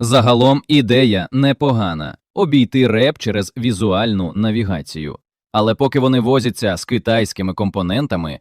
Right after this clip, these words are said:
на Заході вже інтегрують ші прямо в бойові літаки. От де справжній прорив. Взяти хоча б шведів. Вони на звичайний Грипен встановили штучний інтелект, і він уже провів бій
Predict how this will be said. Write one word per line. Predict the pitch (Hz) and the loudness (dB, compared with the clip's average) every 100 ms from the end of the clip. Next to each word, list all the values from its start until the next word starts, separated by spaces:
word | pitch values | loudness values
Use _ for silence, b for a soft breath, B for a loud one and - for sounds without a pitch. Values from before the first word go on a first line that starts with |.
| _ | _
на | - 202 165 | -6 -2 0
Заході | 135 151 170 160 | 0 0 -2 -2
вже | 156 120 | -2 -2
інтегрують | 156 160 139 139 120 143 139 - | -4 -4 0 0 2 2 0 -2
ші | - 131 113 143 _ - | -4 0 0 -2 _ -4
прямо | 123 131 156 87 | 0 2 0 -2
в | 80 | -4
бойові | 95 95 95 | -2 -2 -2
літаки. | 101 101 - 95 76 _ _ _ - | -4 -6 -6 -8 -8 _ _ _ 0
От | 202 151 | 2 2
де | 104 120 92 - | 2 0 0 -6
справжній | - 127 127 156 123 120 | -6 0 0 0 0 0
прорив. | 131 110 80 64 _ _ _ _ - | 2 2 0 -8 _ _ _ _ -8
Взяти | 107 113 - | -2 0 0
хоча | 185 180 | 0 -2
б | 165 | -2
шведів. | 185 190 160 80 - _ _ | 0 0 0 -4 -14 _ _
Вони | - 156 170 160 | -4 0 2 2
на | 143 | 2
звичайний | 147 139 151 139 123 | 0 0 0 0 0
Грипен | 92 139 170 107 | 0 -2 -2 -4
встановили | 82 - 104 98 117 104 | -6 -6 -4 -2 -2 -2
штучний | - 127 - 104 92 | -4 -6 -4 -6 -4
інтелект, | 107 95 90 90 139 - _ | -6 -4 -4 -2 -2 -4 _
і | 139 135 | -2 0
він | 147 139 - | 0 -2 -2
уже | 156 147 101 113 160 | 0 0 0 0 0
провів | 151 107 95 101 | 0 -2 0 -2
бій | 80 101 131 73 | -2 0 0 -2